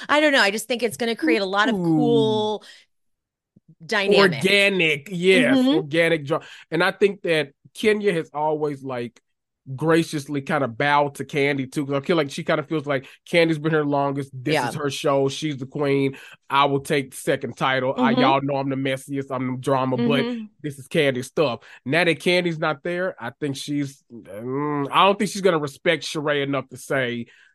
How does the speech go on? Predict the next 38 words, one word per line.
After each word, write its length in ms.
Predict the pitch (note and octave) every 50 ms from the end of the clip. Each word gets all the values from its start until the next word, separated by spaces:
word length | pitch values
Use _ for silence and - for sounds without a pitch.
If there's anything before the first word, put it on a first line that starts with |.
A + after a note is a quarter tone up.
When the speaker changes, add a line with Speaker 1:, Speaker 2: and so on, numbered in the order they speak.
| _ _
Speaker 2:
"This 400 | G3+ F3 D3+ C3+ D#3+ D#3+ D3 D3
is 180 | D#3 C#3+ B2 B2+
your 140 | D3 C#3+ C3+
show 320 | C#3 - - D#3 D3 C#3
now. 280 | C3+ B2+ B2 B2 B2+ C3
Take 280 | - - D3 C3+ C3+
the 60 | C3
lead." 320 | B2+ C3 C#3 C3+ B2+ B2+ C3+
Now 160 | C#3+ C3 C3+
it's 100 | C3+ C#3
like, 140 | C3 A#2+ A2+
"Okay, 320 | B2 B2 - D3+ B2+ A#2
Speaker 1:
Hell 320 | - C#5+ C#5+ C#5+ C#5 B4+ G4+
no. 400 | C4 A3 F#3 D#3 B2+ B2+ B2+ C3+
Speaker 2:
this 160 | F#3 F3 -
is 140 | F3 E3+ D#3+
mine. 500 | E3+ F3 E3+ E3+ D#3+ E3 D#3+ D3+ E3 E3
This 180 | D#3+ E3 D3+ D3
is 100 | C#3+ C3+
Portia's. 540 | - F3 E3+ D#3 D3+ C#3+ - D#3+ D3+ C3
Let's 280 | C3 C3+ C#3+ C#3+ C#3 C3
do 200 | B2+ D3+ C#3+ C3
this." 360 | A2+ G#2+ G2 G2 G#2 - - -
Speaker 1:
Sheree 460 | - - - F#4+ F4 F4+ A4 D5 D5+ D5
doesn't 320 | G4+ F4+ - D#4+ C#4+ A#3
get 200 | - A3 A3 A3
to 100 | - G#3+
come 240 | - - A3 F#3 F3
in 140 | F3 E3+ D#3+
and 120 | D#3+ E3
claim 360 | - - F#3 E3 D#3+ D#3+ D#3 B2+
anything 540 | D#3+ D#3+ D#3+ D#3+ D3 - E3 C#3+ C3+ C3+
because 340 | C3+ G#3 G3 - A3+ G#3 A3+
you've 120 | A#3 B3 G#3+
been 120 | C#4 C4
Speaker 2:
<laughs> 160 | C4+ - -
Speaker 1:
fired 340 | A#3 A#3 A#3+ A#3+ A#3 A#3 G#3+ -
twice. 800 | - - - F3+ F3 F3 D#3+ B2+ A2+ G2+ - - - - -